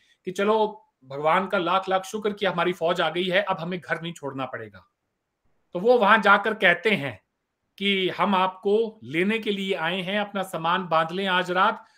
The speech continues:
कल सुबह हम उस पार के लिए रवाना हो जाएंगे।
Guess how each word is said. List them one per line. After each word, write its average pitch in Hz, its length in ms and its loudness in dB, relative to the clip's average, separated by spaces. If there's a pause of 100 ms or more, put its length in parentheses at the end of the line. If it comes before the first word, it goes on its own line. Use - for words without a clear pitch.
(160)
कल 196 140 2
सुबह 196 340 -2
हम 202 380 -4 (240)
उस 185 200 -8
पार 180 200 0
के 180 120 -8
लिए 175 80 -2
रवाना 143 320 -4
हो 120 180 -8
जाएंगे। 104 380 -14